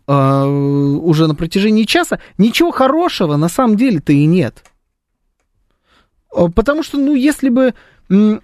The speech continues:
ну, это все ведет так или иначе к Третьей мировой войне. Это ведет к какому-то большому коллапсу. Они власть свою не отдадут.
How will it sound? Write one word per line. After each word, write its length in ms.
ну, 180
это 140
все 220
ведет 340
так 220
или 120
иначе 300
к 60
Третьей 320
мировой 320
войне. 320
Это 140
ведет 360
к 60
какому-то 420
большому 640
коллапсу. 720
Они 260
власть 400
свою 280
не 120
отдадут. 640